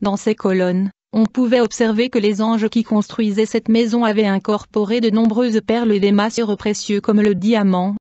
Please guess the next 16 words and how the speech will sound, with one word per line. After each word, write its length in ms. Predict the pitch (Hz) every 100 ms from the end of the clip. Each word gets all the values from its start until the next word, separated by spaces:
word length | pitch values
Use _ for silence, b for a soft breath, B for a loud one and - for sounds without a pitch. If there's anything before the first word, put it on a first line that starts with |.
| _ -
La 140 | 233
colonne 420 | - 262 240 226
de 120 | 220 208
perles 380 | 220 240 214
dorées 320 | 190 208 202 240
de 80 |
la 140 | 208 208
maison 320 | 214 208 247
brillait 320 | 226 247 277
de 100 | 240
tant 220 | 240 240
de 100 | 240
lumière 460 | 233 220 220 226 240
et 80 | 233
de 100 | 208
couleurs. 580 | - 214 196 185 190